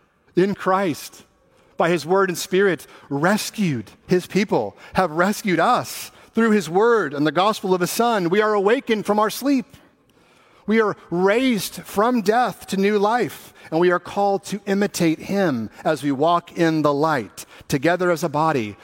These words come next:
we are to walk in the illuminating and radiating light of Christ. This is an impossible task apart from the Spirit. This is an impossible task apart from the Holy Spirit.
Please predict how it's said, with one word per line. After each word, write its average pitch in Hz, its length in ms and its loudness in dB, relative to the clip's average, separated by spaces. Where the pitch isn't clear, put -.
we 156 120 2
are 156 80 0
to 147 240 -2
walk 160 480 -2
in 143 160 0
the 143 100 2
illuminating 175 920 -2
and 131 260 -2
radiating 127 800 0
light 135 580 -2
of 139 200 -2
Christ. 123 640 -6
This 170 180 -2
is 151 80 -6
an 156 100 2
impossible 160 540 -2
task 120 560 -4
apart 160 280 0
from 165 120 -2
the 160 40 -2
Spirit. 131 540 -4
This 170 140 -4
is 147 100 -8
an 143 80 2
impossible 165 680 -2
task 143 460 -4
apart 143 320 -4
from 147 80 -6
the 139 80 -2
Holy 131 220 -2
Spirit. 101 500 -10